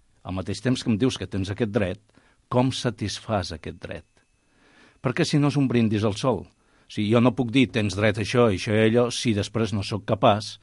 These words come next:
de posar els instruments per fer allò que sigui una realitat. I posaré un exemple que sigui una mica gràfic. A Alemanya ara estem dient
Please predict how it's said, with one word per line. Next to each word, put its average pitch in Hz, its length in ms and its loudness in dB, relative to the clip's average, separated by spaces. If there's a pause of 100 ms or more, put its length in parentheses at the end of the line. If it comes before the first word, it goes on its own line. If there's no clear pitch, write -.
(380)
de 110 160 -2
posar 107 240 0
els 98 160 -2
instruments 110 720 0
per - 240 -10
fer 98 220 -6 (260)
allò 92 300 -4 (440)
que 101 140 -10
sigui 101 340 -6
una 98 220 -4
realitat. 87 580 -10
I 107 80 -8
posaré 120 360 2 (680)
un 117 100 4
exemple 110 380 0
que 113 80 -6
sigui 107 240 0
una 101 100 2
mica 98 240 -2
gràfic. 101 460 0 (800)
A 87 100 -14
Alemanya 110 460 0
ara 113 100 0
estem 123 240 -2
dient 107 160 -2